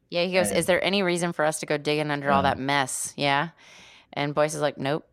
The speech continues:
Speaker 1: not at all." So,
Speaker 2: Yeah, and
Speaker 1: and there
Speaker 2: just
Speaker 1: was a moment where Ford actually said to him right before he blew himself up, he goes,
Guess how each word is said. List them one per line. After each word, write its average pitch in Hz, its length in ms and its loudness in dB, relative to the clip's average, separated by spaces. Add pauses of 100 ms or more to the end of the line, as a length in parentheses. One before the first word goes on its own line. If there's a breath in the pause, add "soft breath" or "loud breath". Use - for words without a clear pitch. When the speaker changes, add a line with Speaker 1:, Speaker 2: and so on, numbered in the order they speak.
Speaker 1:
not 139 220 -4
at 151 40 -2
all." 151 340 0
So, - 180 0
Speaker 2:
Yeah, 139 280 4 (200 loud breath)
and 107 220 0
Speaker 1:
and 170 140 4
there 170 60 6
Speaker 2:
just 160 60 2
Speaker 1:
was 165 100 2
a 165 40 2
moment 165 360 2
where 143 100 2
Ford 151 360 2
actually 135 260 0
said 139 240 0
to 143 60 -2
him 131 140 -4
right 135 140 -4
before 135 220 -6
he 131 80 -6
blew 127 200 -4
himself 123 380 -4
up, 123 200 -2
he 143 100 -8
goes, 123 420 -4